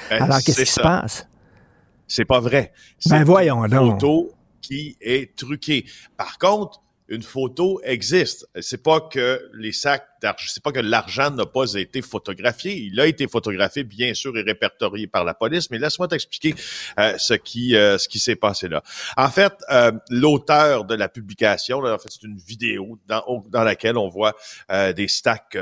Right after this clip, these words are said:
Speaker 1: pleins d'argent. Euh, d'abord, c'est pas un Belge. Si on fait la recherche d'images inversées, ça nous montre qu'elle a été publiée d'abord en mars deux mille dix-neuf.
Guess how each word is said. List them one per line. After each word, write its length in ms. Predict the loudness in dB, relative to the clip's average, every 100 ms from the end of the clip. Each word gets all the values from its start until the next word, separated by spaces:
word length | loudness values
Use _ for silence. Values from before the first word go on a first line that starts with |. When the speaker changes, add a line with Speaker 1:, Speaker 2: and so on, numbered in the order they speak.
| -10
Speaker 1:
pleins 200 | -8 -6
d'argent. 480 | -2 -4 -4 -4 -4 -6 -16 -16 -2
Euh, 200 | 0 0
d'abord, 240 | 2 0
c'est 200 | 0 -6
pas 160 | -2 0
un 120 | 0
Belge. 560 | -2 -2 0 0 -2 -4
Si 120 | -4
on 100 | -4
fait 120 | -6
la 140 | -6 -4
recherche 420 | -4 -4 -4 -4
d'images 460 | -6 -2 0 0 -2
inversées, 540 | -2 -2 -4 -4 -2
ça 160 | -2 -2
nous 140 | 0
montre 340 | 0 0 -2
qu'elle 180 | -4 -2
a 60 | -2
été 200 | -4 -8
publiée 540 | -12 -20 -20 -12 -12 -10 -2
d'abord 480 | 0 2 4 4 2
en 140 | -4
mars 320 | -2 -2 -2
deux 160 | -4 -4
mille 260 | -6 -8
dix-neuf. 720 | -8 -6 -6 -2 0 0 -2